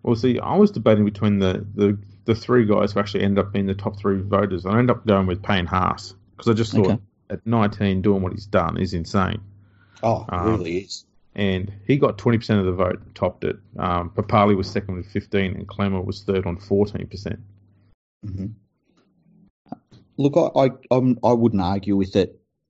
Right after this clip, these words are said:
Speaker 2: Any of those top three, I think
Speaker 1: No.
Speaker 2: that you can't go wrong with any of them. I personally go with Papali, but I can definitely see the other two as well. So, yeah.
Speaker 1: Absolutely. All right. Next big issue is who's been the best hooker in twenty nineteen?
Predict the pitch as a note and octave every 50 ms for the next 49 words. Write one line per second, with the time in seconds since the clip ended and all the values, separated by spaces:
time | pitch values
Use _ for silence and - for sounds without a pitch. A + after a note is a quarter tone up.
0 | _ _ - A2+ A2 G#2+ A2 A2 - - G#2+ G#2 G2 - - A2+ G2 F#2+ - -
1 | - G2 G2 F#2 F#2+ G2+ - _ _ _ - G#2 G2 F#2+ - A2+ G2+ G2 E2+ G#2
2 | G2+ F#2+ - - A#2 A2 G2+ F#2+ G2 F#2+ F#2+ G2 G2+ G2+ F#2+ F2 E2+ F#2 F2+ F#2+
3 | F#2+ G2 F#2+ G#2 G2 F#2+ - - - _ _ - D3 D#3 - - D3 C3+ C3 A#2
4 | - - A#2+ A2+ A2+ A2+ A2+ A2+ A2+ A2+ - - G#2+ - - A2+ G#2+ G#2 G#2+ A2
5 | A2+ A2+ A2 G#2+ - G#2+ G2+ G2 G2 - - _ _ _ _ _ _ _ - _
6 | _ G#2 G#2+ G#2 - A2 F#2+ F2+ E2+ - - - A2 G2+ F#2+ - A#2+ G#2 - G#2
7 | G#2 G2 - - G#2+ G2+ G2+ G2+ G2 G2 - _ _ _ _ - G#2+ G2 F#2+ F#2+
8 | F2+ F2 F#2 F2 - - G#2 F#2 F2+ F2 F2 F#2 G2+ F#2 F2 E2+ F2 F2+ F2 -
9 | _ - - G2 F#2 F2 E2+ F#2 F#2+ F#2 F2+ F2 F2 - - _ _ _ _ _
10 | _ _ _ - - G2+ G2+ - - - - A2 A2+ A2+ A2+ G#2+ G#2 - - -
11 | - - _ _ _ - C3 - - C3+ A#2+ A2+ A#2 A#2 A#2 - A#2 G2+ F2+ G2
12 | - C3+ C3 A#2 A2+ A#2 G#2+ G#2 G2 - A#2 G#2+ G#2 - - B2 C#3+ B2+ A2 G#2
13 | - A2 G#2 G2 F#2+ F#2 F#2+ F#2+ - G2 F2+ - G#2